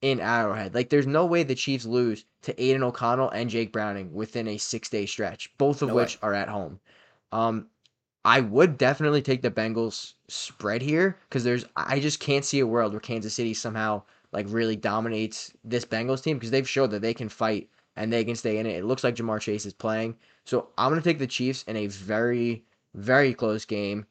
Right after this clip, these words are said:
Speaker 1: Maybe, like, a fourth quarter field goal is the difference, but I, again, I have no confidence in this Chiefs team. So if they were to lose this game, I would not be shocked at this point,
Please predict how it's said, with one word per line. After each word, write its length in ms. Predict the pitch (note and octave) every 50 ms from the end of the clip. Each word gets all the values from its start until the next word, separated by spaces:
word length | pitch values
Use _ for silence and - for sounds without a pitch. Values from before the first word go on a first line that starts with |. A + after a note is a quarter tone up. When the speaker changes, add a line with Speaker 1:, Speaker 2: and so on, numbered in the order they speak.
| _ _ -
Speaker 1:
Maybe, 240 | - A2 B2 B2 B2+
like, 160 | B2 A#2+ A#2+
a 60 | A2+
fourth 340 | - - - B2 B2 B2 -
quarter 220 | - C3 B2 A#2+ A2+
field 300 | - - A#2+ A#2+ A#2+ A#2+
goal 100 | B2 A#2+
is 100 | A#2 -
the 100 | G#2+ G2
difference, 400 | A2+ A2+ A2+ - C3 B2+ B2 -
but 320 | - A2 G#2 G2+ - - _ _ _ _ _ _ _ _ _ _ _ -
I, 100 | G2+ - -
again, 360 | - A2+ B2 A#2 B2 A#2 G#2 G2
I 140 | G#2 A#2
have 120 | B2 A2+ G2+
no 440 | G#2 G#2+ A2 A#2 A#2+ B2 B2+ B2 A#2+ - -
confidence 540 | - B2 A2 A2 A2+ A#2+ A#2+ A#2+ A2 -
in 120 | G#2 G#2+ G#2+
this 140 | G#2 G2+ -
Chiefs 300 | - A#2+ A#2+ A#2+ - -
team. 220 | - B2+ B2 B2
So 320 | - - A2 G#2+ G#2 G2+ - _ _ _ _
if 140 | - A2 G#2
they 140 | C3 D3 C#3+
were 220 | G#2 F#2 B2 C#3
to 60 | A#2+
lose 220 | G#2+ A2 B2+ C3 C3+
this 100 | C#3+ B2+
game, 300 | C3+ C#3+ C#3 C#3 C#3 - - -
I 180 | - A2+ A#2+
would 240 | A#2 A2+ A2+ B2 A#2+
not 180 | A#2 A2+ A#2 A2+
be 100 | A2 G2+
shocked 400 | - - - G2+ A2 A#2+ A#2+ C#3
at 80 | A#2+
this 160 | - C3+ C3 -
point, 380 | - - D3 D3 D3 C#3+ -